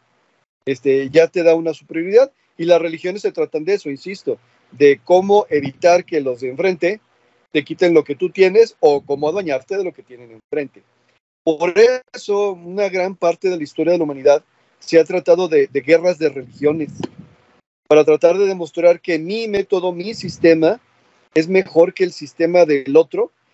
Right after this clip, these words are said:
para influir en esa realidad y demostrar que al fin y al cabo el conocimiento verdadero lo tengo yo, para tener más adeptos y para tener más poder. Y obviamente en ese proceso,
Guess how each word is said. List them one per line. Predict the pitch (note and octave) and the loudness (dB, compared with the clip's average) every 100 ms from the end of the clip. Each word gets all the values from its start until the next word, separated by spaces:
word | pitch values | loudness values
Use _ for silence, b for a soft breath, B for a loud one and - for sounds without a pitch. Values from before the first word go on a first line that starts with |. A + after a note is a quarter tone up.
| _ _ | _ _
para | E3 E3 | 2 2
influir | D#3+ D3 E3+ | 0 -4 -2
en | A3 G3+ | -2 -2
esa | G3+ G#3 | -2 -2
realidad | G3+ F3 E3+ G3 - | -2 0 0 0 -2
y | F3+ | -6
demostrar | E3+ D#3+ D3 D#3 D3+ F#3 - _ _ _ _ _ _ - | -4 -4 -6 -2 0 0 -4 _ _ _ _ _ _ -4
que | |
al | C3+ | -4
fin | C3+ D3 | -2 0
y | |
al | F3 | 0
cabo | F3 E3+ D#3+ G3 - _ - | 2 2 2 -2 -8 _ -16
el | B2+ - | -10 -2
conocimiento | D3 C#3+ D3 C#3+ C#3 | -2 -2 0 0 2
verdadero | D#3+ C#3+ C3 D3 D#3+ | 2 2 2 2 2
lo | C3 | -2
tengo | A#2+ A2+ C#3 | -4 -4 0
yo, | F3+ B3+ - _ _ _ _ _ _ _ | 4 2 0 _ _ _ _ _ _ _
para | D#3+ | 0
tener | D3 C3+ C3+ C3 | 0 -4 -10 -10
más | C3+ C#3+ | -8 -2
adeptos | G#3+ G#3+ - A3 | 2 2 0 -2
y | - | -2
para | E3 D3+ | -4 -4
tener | D3 D3 | -6 -4
más | D3 D3 | -4 -6
poder. | - B2 A2 - _ _ _ | -4 -6 -4 -6 _ _ _
Y | - | -2
obviamente | D#3 F#3 E3 D#3+ E3+ | 2 2 0 0 0
en | D3 | 0
ese | C#3+ D#3+ | -2 -2
proceso, | G3+ G#3 G#3+ G#3 - | 0 4 4 4 0